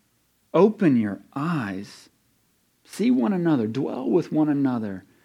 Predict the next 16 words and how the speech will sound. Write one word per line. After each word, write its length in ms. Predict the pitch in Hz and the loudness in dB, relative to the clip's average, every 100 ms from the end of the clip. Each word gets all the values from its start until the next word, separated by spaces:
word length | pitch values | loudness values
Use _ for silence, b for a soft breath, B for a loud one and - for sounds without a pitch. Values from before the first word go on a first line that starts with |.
| b _ | b _
Behold 640 | 131 123 - 175 156 120 | 2 2 0 2 4 2
how 220 | - 101 101 - | -2 -10 -14 -8
good 500 | 165 160 143 107 - | -4 -2 -2 -4 -6
and 160 | - 101 | -14 -20
pleasant 600 | - 147 143 131 104 95 | -10 -4 -2 -2 -4 -12
it 100 | 113 - | -14 -12
is 520 | 269 156 135 104 90 b b b b | -4 2 2 0 -6 b b b b
when 160 | - 107 | -4 -2
brothers 480 | 104 120 113 104 98 | 2 2 2 -2 -8
dwell 440 | 113 113 101 98 107 | -6 -2 -2 -6 -8
in 160 | 107 | -6
unity. 260 | 104 98 95 | -6 -6 -6
That's 260 | 101 156 | -4 -4
the 120 | - - | -6 -12
song, 440 | - 110 104 90 | -8 -8 -8 -10
man. 260 | 90 92 | -12 -16